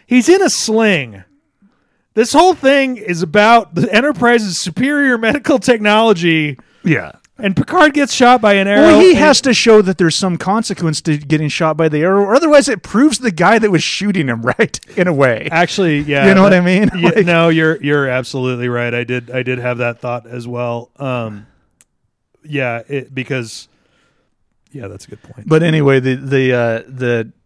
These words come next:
Speaker 2: chief lady Vulcan, um, has a kid give him a gift that's just, like, one of their, like, leather fucking belts or whatever.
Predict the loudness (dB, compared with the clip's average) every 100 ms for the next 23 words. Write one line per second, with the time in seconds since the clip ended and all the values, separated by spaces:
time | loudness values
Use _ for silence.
0 | _ _ _ -14 -8 -8 -6 -4 -2 -2
1 | -2 -2 -2 -4 -4 -6 -12 _ _ _
2 | _ -10 -8 -8 -10 -16 _ _ _ _
3 | _ _ _ _ _ _ _ _ _ _
4 | _ -12 -4 -4 -4 -8 -6 -6 -4 -2
5 | -2 0 -2 -2 -4 -8 -8 -4 -4 -6
6 | -18 -10 -8 -8 -10 -10 -8 -8 -6 -6
7 | -6 -6 -6 -6 -6 -8 -6 -4 -6 -8
8 | _ _ _ _ _ _ _ -12 -10 -10
9 | -12 -14 -12 -10 -10 -8 -4 -2 0 -2